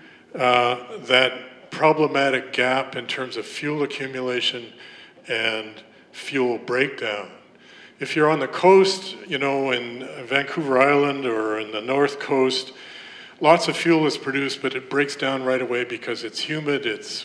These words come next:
it's wet, the bugs get at the, the wood right away and it becomes humus, which is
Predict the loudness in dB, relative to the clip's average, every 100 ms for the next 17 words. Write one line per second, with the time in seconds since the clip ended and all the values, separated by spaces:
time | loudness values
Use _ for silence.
0 | -12 -14 -14 -10 -2 0 0 -2 -16 -20
1 | -20 -12 -6 0 0 0 -4 0 2 0
2 | -2 -6 -6 -8 -10 -8 -8 -10 -16 -16
3 | -4 -4 -2 0 0 0 0 -2 -4 -8
4 | -12 -8 -8 -8 -10 -8 -6 -6 -6 -8
5 | -8 -8 -10 -10